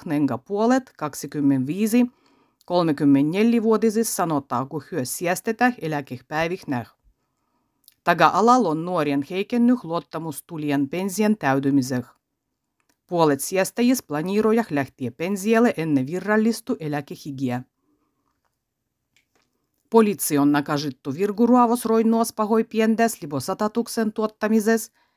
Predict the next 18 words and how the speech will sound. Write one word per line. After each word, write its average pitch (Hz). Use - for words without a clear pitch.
vähimölle 156
yhdeksäntoista 220
kertoa 220
jälkimmäisen 147
kymmenen 208
vuoden 147
aigua. 127
Dialog 175
nähti 233
justetti 143
Ylen 208
mod-programman 170
selitykses. 131
Kuusi 151
pahoi 220
piendöis 226
koski -
alaikähisty. 135